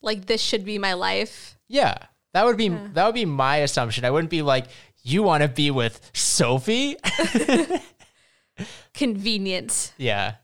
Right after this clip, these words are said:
Speaker 1: Plot device.
Speaker 2: Like, I don't know. He still is kind of traumatized, I think, by that whole situation. Even though he went to the bar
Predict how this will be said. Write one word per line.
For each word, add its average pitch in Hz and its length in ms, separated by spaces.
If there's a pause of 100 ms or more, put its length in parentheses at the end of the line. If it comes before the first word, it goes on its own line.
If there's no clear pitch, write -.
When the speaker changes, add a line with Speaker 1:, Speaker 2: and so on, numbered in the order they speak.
(280)
Speaker 1:
Plot 320 380
device. - 680 (380)
Speaker 2:
Like, 170 280
I 175 80
don't 190 140
know. 131 340 (100)
He 151 220
still 190 380
is 160 340 (300)
kind 180 280
of 262 80
traumatized, 135 1040 (120)
I 135 120
think, 123 440
by 120 160
that 120 200
whole 127 280
situation. 113 680
Even 143 260
though 135 220
he 131 220
went 123 340
to 139 120
the 120 100
bar 104 520